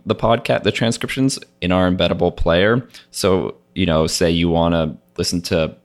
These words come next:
people in, in Brazil who want to, you know, read Joe Rogan's transcripts in Portuguese right now. You know, that might be a bit tough, first off, 'cause he doesn't even have them.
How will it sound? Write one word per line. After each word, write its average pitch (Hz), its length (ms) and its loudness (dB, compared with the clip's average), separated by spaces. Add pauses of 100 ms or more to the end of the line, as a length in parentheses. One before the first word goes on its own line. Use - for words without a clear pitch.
(100)
people 87 320 0
in, 80 340 2 (200)
in 85 80 -4
Brazil 85 460 0
who 80 280 0
want 76 320 -4
to, 78 380 -2 (440)
you 80 80 -6
know, 64 120 -4
read 82 320 -6
Joe 85 180 0
Rogan's 80 400 -2
transcripts 82 500 -6
in 76 200 -10
Portuguese 107 680 -2
right 82 180 0
now. 85 380 0 (300)
You 82 80 -4
know, 82 60 -2
that 80 140 -2
might 80 220 -4
be 78 320 -4 (200)
a - 60 -4
bit 82 200 -6
tough, 85 220 0
first - 220 -4
off, 80 120 -4
'cause 87 120 -10
he 87 60 -8
doesn't 80 240 -2
even 76 160 -4
have 90 280 -2
them. 120 280 0